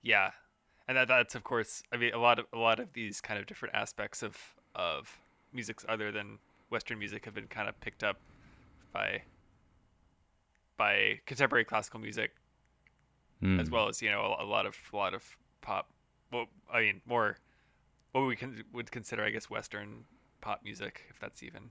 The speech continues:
Speaker 1: you know, a category that makes sense. But, uh,
Speaker 2: Uh, you mean, like, like, the more experimental fringes of pop, like the Mars Volta, you might throw into that cor-, category, even though they're doing crazy, wacky stuff and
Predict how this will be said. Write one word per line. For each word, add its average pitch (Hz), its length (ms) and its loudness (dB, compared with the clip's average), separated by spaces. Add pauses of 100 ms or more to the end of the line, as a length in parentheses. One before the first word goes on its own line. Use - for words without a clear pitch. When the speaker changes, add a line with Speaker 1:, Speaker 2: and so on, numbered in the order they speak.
(120)
Speaker 1:
you - 80 -16
know, 80 200 -12 (340)
a - 80 -16
category - 440 -4
that 95 100 -10
makes 104 180 -6
sense. - 300 -8
But, 104 180 2 (1500)
uh, 95 60 4
Speaker 2:
Uh, 92 440 4 (260)
you 113 100 10
mean, 110 140 8
like, 87 240 10
like, 82 320 4 (100)
the 101 400 2
more 95 240 8
experimental 90 840 6
fringes 87 500 2
of 87 180 0
pop, 87 400 6
like 82 220 4 (160)
the 95 220 2
Mars 82 300 6
Volta, 85 580 2
you 95 120 -2
might - 260 -2 (180)
throw 90 260 2
into 95 220 -2
that - 220 0
cor-, - 280 0
category, 87 500 2
even 87 200 -2
though 95 140 2
they're 98 200 0
doing 92 320 0
crazy, 92 420 -2
wacky 95 400 2
stuff - 440 0
and 104 280 -6